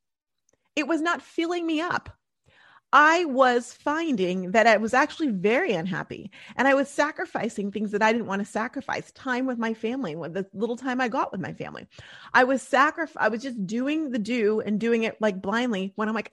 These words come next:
"That's not how I would actually say those things. That's not what I would actually post. I would actually have these conversations. I don't want to have to go into every room thinking that's someone who could be a potential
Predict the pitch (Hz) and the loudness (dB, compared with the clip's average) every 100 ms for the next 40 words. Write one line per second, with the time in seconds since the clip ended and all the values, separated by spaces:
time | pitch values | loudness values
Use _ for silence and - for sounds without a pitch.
0 | - 285 370 302 311 294 277 - 254 - | -10 -8 -8 -6 -4 -2 -4 -6 -12 -8
1 | 277 330 262 - 98 - - - - 180 | -8 -6 -8 -8 -12 -12 -20 -18 -4 -2
2 | 185 202 233 277 302 - 294 262 302 196 | 4 6 8 8 6 0 -4 2 2 2
3 | - - - - - 220 269 285 285 302 | -4 -16 -16 -2 4 8 8 6 2 -2
4 | 269 302 453 302 220 220 - 180 - - | 0 0 0 -2 -2 -2 -4 -6 -10 -18
5 | - 262 330 311 330 330 330 330 302 403 | 0 2 2 0 -2 -4 -4 -4 -2 -2
6 | 381 214 220 214 208 196 202 185 190 196 | 0 2 4 2 0 -4 -6 -2 0 0
7 | 190 - 202 190 202 185 175 185 - 208 | -2 -4 -2 0 0 -2 -2 0 0 -4
8 | 233 202 196 180 170 | -4 -6 0 -2 -2